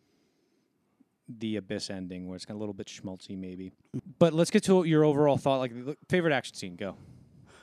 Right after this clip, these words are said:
Speaker 2: I like how he blew up a fucking building.
Speaker 1: Yeah, that was
Speaker 2: For
Speaker 1: pretty good.
Speaker 2: real. <laughs> He actually blew up a building.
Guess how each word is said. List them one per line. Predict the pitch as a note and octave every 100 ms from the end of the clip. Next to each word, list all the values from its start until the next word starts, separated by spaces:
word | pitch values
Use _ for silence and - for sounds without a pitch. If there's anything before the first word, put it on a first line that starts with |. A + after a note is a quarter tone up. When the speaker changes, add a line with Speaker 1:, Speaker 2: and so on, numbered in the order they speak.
| _
Speaker 2:
I | D#3+
like | F3+ F3
how |
he | F3+
blew | C3 D3+ E3 D#3+
up | D3
a |
fucking | D3+ D3+ C3+ B2
building. | C#3 D#3 C3+ C#3 D#3 - A#3+ -
Speaker 1:
Yeah, | C#3 A#2+
that |
was | B2
Speaker 2:
For | D#3
Speaker 1:
pretty | C#3+ D#3
good. |
Speaker 2:
real. | D3+ C#3+ C#3+ F#3 - -
<laughs> | G#3 B3+
He | A#3+
actually | F#3+ F#3+ F#3+ F#3+ F3+
blew | D#3 F3 F3
up | D3+
a |
building. | C#3 E3 E3 C#3+